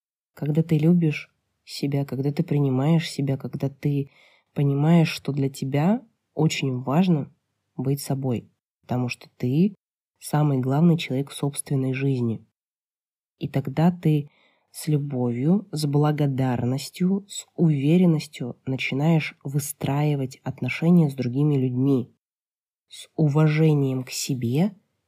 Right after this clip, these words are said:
и с уважением к ним. И, соответственно, что ты начинаешь получать точно такое же отношение к себе, с уважением. А если вдруг это невозможно от данного человека,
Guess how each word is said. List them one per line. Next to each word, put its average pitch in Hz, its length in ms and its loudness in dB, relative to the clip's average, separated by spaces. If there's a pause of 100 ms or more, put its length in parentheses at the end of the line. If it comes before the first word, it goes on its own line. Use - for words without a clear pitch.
(100)
и 156 80 -6
с - 140 -8
уважением 139 680 2
к - 180 -16
ним. 131 460 0 (840)
И, 160 60 -6
соответственно, 160 800 0
что 139 420 -4 (260)
ты 175 120 4
начинаешь 160 640 2 (300)
получать 156 560 0
точно 156 400 0
такое 165 560 4
же 151 240 0
отношение 143 880 -2
к - 80 -18
себе, 131 440 -4 (480)
с - 160 -10
уважением. 139 720 -2 (160)
А - 80 -4
если 143 320 0
вдруг 139 420 -4
это 147 260 -2
невозможно 139 1000 2
от 143 160 -2
данного 131 460 0
человека, 127 640 -6